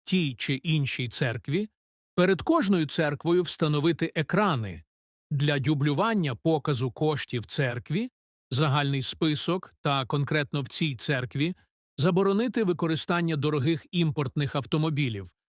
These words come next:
бо на покупку даних авто витрачаються кошти церкви,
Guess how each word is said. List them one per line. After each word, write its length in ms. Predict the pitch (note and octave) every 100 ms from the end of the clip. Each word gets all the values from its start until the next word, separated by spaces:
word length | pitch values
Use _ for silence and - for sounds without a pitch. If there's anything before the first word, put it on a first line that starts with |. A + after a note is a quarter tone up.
| _
бо 160 | C3 D3+
на 120 | D3
покупку 500 | - C#3+ D#3+ - D#3
даних 420 | C#3+ D#3 C#3+ B2+
авто 300 | C3+ A2+ E3
витрачаються 720 | C3 C3 C#3 B2 D3+ C#3 B2 C#3+
кошти 400 | - C#3+ - C#3+
церкви, 560 | - F3 A3 - F#2+